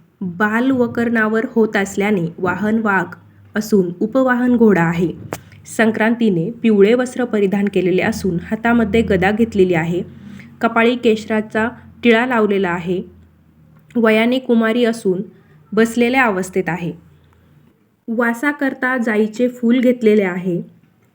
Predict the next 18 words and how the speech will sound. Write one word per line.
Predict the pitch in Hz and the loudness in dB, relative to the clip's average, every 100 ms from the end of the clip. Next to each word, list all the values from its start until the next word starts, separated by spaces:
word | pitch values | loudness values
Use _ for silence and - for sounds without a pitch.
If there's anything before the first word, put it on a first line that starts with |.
| _ _ _ | _ _ _
पायास | 233 226 214 233 226 _ | 0 2 2 0 -6 _
भक्षण | 190 214 220 262 262 | -2 -2 0 0 2
करीत | 262 233 226 | 2 0 0
आहे. | 214 220 226 226 _ _ _ 214 | 0 0 0 -4 _ _ _ -2
जातीने | 208 202 226 220 | 0 2 2 4
सर्प | 220 240 240 262 | 2 0 0 2
आहे. | 262 240 233 240 254 - _ _ - | 2 2 2 0 -4 -18 _ _ 0
भूषणार्थ | 226 233 285 269 262 269 | 2 4 2 4 0 2
मोती | 277 240 220 240 | 4 4 2 2
धारण | 247 233 226 | 2 4 2
केलेले | 220 208 196 190 | 2 2 2 2
आहे. | 196 185 170 - _ _ _ _ - | 0 -4 -4 -8 _ _ _ _ -2
वारणा | 220 226 254 233 170 170 - | 2 2 2 2 0 -4 0
व | 220 | 2
नक्षत्रा | 240 233 220 - 254 233 196 | 4 2 -2 -2 -4 -2 -2
नाव | 208 208 220 | 0 2 4
महोदरी | 240 220 214 226 262 285 | 4 4 4 4 4 4
असून | - 247 214 175 | 0 -2 -2 -2